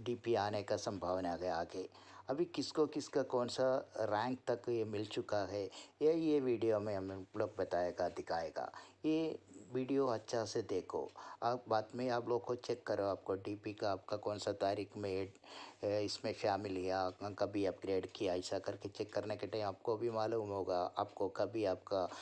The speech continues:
अकाउंट में खाता में कभी आएगा ऑटो पोल, यही इसमें अच्छा से देखो। ऑटो पोल सिस्टम पे ये आठ राउंड पे आते हैं पर्वन ऑटो पोल में।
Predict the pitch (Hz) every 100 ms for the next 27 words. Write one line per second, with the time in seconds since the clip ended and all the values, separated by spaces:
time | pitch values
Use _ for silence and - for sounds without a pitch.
0 | - - - 107 - 98 90 98 90 95
1 | 101 92 98 95 - 101 107 104 87 90
2 | 80 92 80 80 78 78 - 71 - -
3 | - _ _ 135 135 135 143 151 - -
4 | 117 131 110 110 - - - - - 95
5 | - 95 90 85 - - - - - -
6 | - 156 - 127 123 135 131 131 117 -
7 | 95 - 117 104 95 110 135 - - -
8 | 123 117 120 117 120 120 - - - -
9 | 123 139 151 - - - - _ _ -
10 | 127 117 110 113 113 - 127 120 87 90
11 | - 92 98 - 92 85 101 87 82 85
12 | 85 90 82 110 214